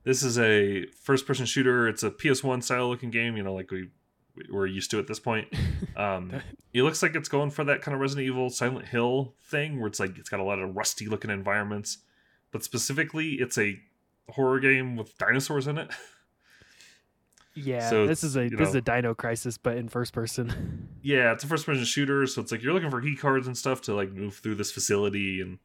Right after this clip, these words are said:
Speaker 1: you know, presumably you'll find notes and stuff to know the story or whatever.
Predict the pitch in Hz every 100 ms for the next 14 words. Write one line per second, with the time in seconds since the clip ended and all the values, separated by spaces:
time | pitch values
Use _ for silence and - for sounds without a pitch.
0 | _ _ _ _ _ 95 87 95 95 104
1 | 95 98 95 - 92 90 - 95 110 98
2 | 101 95 95 - 98 95 95 95 92 95